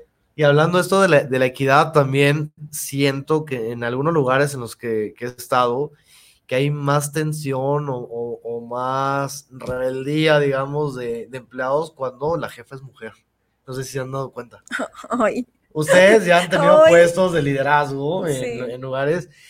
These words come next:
Speaker 1: y digamos que siento que la cultura mexicana todavía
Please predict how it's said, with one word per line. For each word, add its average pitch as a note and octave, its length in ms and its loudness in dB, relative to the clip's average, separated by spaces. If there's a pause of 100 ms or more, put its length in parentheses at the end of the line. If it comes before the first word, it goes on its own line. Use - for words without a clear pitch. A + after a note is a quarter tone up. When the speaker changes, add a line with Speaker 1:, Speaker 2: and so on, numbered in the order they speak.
(720)
Speaker 1:
y D3 120 -8
digamos D#3+ 460 -2
que D3+ 160 -6
siento F3+ 520 -4
que D#3+ 340 -4
la C#3+ 200 -6
cultura E3+ 1120 2
mexicana C#3+ 840 -8 (100)
todavía E3 1040 -4